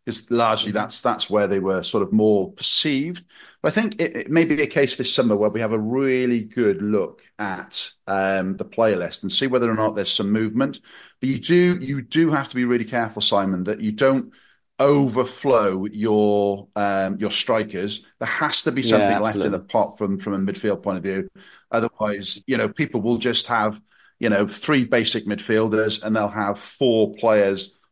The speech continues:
Speaker 1: off the
Speaker 2: Mm.
Speaker 1: pitch unless substitutes or five players as subs that are all strikers. So what we try and do is make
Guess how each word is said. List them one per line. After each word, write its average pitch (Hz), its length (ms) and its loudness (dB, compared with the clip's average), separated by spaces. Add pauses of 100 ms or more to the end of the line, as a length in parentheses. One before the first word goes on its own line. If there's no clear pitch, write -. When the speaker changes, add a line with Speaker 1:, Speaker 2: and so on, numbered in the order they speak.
(120)
Speaker 1:
off 147 200 0
the 127 80 -2
Speaker 2:
Mm. 98 100 -6
Speaker 1:
pitch 110 260 -2
unless 107 240 0
substitutes 110 680 -2
or - 80 -2
five 123 380 0
players 92 320 0
as 87 100 -6
subs 98 360 -2
that 95 100 -4
are 104 80 0
all 104 220 2
strikers. 90 600 -6 (260)
So - 120 -2
what 143 140 2
we 139 60 -6
try 143 380 0
and 123 220 4
do 104 180 0
is 95 180 -4
make 104 240 -2